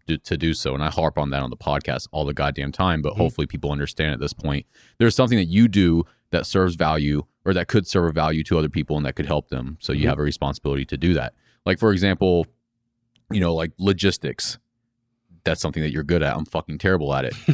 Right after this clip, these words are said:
Speaker 1: You could
Speaker 2: <laughs>
Speaker 1: help me with that. You know what I mean? Even,
Speaker 2: Yeah.
Speaker 1: like, on a small scale, 'cause a lot of people are probably sitting there right now and they're like, "Well, what the fuck can I offer people?" Anything.
Speaker 2: Mm-hmm.
Speaker 1: Even when it comes to meal prep or even exercising, you know, like,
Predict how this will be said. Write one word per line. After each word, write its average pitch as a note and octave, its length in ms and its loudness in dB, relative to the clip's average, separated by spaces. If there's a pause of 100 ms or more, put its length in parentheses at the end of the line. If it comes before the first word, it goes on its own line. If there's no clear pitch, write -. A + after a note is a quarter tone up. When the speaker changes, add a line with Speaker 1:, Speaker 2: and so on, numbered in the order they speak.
(120)
Speaker 1:
You G#2+ 140 4
could - 140 6
Speaker 2:
<laughs> F2 80 4
Speaker 1:
help B2 140 4
me E2+ 100 -2
with D#2 220 0
that. C#2+ 200 -2 (160)
You G#2+ 100 2
know A#2 40 6
what A#2+ 40 6
I B2 40 8
mean? B2+ 120 6
Even, C#3+ 200 4
Speaker 2:
Yeah. A#2 100 8
Speaker 1:
like, A#2+ 120 6
on C#3+ 100 4
a A#2+ 60 4
small A2+ 320 4
scale, A#2 320 2
'cause F#2 180 2
a F#2 60 0
lot G2 120 4
of F2+ 60 0
people F#2+ 140 2
are - 20 2
probably F2+ 180 2
sitting E2 260 0
there D#2+ 180 2
right D2+ 160 0
now D2+ 220 0
and D2+ 140 0
they're D#2 140 0
like, D#2 140 0
"Well, E2 120 2
what E2+ 160 0
the E2 60 -4
fuck E2 240 -2
can D#2+ 80 -4
I E2 120 2
offer D2+ 260 0
people?" D2 380 -4 (580)
Anything. C3 380 2 (120)
Speaker 2:
Mm-hmm. A2+ 180 2 (280)
Speaker 1:
Even C3+ 180 6
when C#3+ 140 4
it A#2+ 60 -2
comes C3 180 0
to A2 80 4
meal G#2+ 200 4
prep E2 240 0
or F#2+ 80 0
even A#2+ 200 2
exercising, D2 800 0
you F2+ 100 0
know, A2 160 2
like, F2 320 0